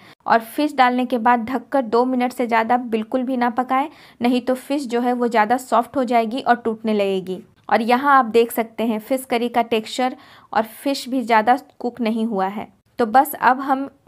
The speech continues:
फ्लेम को बंद करेंगे और इन्हें सर्व कर लेंगे।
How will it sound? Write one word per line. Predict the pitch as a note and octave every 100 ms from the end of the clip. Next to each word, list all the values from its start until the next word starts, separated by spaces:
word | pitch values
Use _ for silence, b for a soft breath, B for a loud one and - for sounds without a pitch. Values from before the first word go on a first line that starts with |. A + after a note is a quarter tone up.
| -
फ्लेम | A3+ A#3+
को | B3+ B3
बंद | A#3 B3
करेंगे | C4+ C4 B3 C4+
और | A3
इन्हें | A3+ B3
सर्व | B3+ A3+ G3+ -
कर | G3+
लेंगे। | G3 G#3+ A3